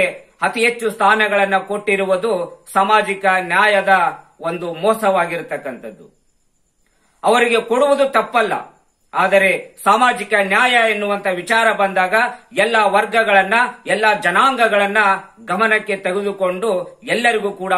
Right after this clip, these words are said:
ಪ್ರಾಶಸ್ತ್ಯವನ್ನ ಕೊಡಬೇಕಾಗಿದೆ. ಇದರ ಜೊತೆಗೆ ಪ್ರಾದೇಶಿಕವಾಗಿಯೂ ಕೂಡ ಅಸಮಾನತೆ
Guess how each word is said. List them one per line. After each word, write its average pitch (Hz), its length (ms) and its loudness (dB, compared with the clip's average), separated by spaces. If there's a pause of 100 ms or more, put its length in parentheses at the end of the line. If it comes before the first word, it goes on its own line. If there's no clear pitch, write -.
ಪ್ರಾಶಸ್ತ್ಯವನ್ನ 185 840 -4
ಕೊಡಬೇಕಾಗಿದೆ. 151 880 -8 (1300)
ಇದರ 208 280 0
ಜೊತೆಗೆ 220 460 -2 (340)
ಪ್ರಾದೇಶಿಕವಾಗಿಯೂ 202 1120 0
ಕೂಡ 190 220 -4
ಅಸಮಾನತೆ 185 840 0